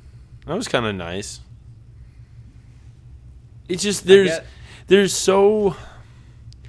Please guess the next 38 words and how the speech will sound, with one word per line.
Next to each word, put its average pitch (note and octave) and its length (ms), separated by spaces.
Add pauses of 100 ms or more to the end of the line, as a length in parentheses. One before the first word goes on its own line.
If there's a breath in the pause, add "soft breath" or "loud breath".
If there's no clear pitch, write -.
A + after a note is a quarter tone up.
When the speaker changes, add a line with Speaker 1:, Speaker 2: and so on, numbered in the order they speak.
(240 loud breath)
Speaker 1:
I've D3+ 340
really A#3 240
struggled D#3 480
with C3 160
<laughs> - 40
basketball A#2+ 560
in A2+ 80
some A#2+ 300
way A2+ 160
the G#2 100
last, A2 280
like, G#2 160
month G#2+ 500
because G2+ 340
there's G#2 340
only C3 640 (1400 soft breath)
so C3 440
many, A#2+ 440
like, G2+ 300
things A2 360
you G2 60
can G2 120
get, G2+ 180
like, F#2+ 340 (680)
hyped, - 480
like, A#2+ 280 (600)
hyped B2 360
up A#2 140
for - 160
on G2+ 100
a G2+ 40
given G2 160
night. F2 160
Like, A2+ 100
I E3+ 100
was E3 160
really D3+ 300
into C#3 640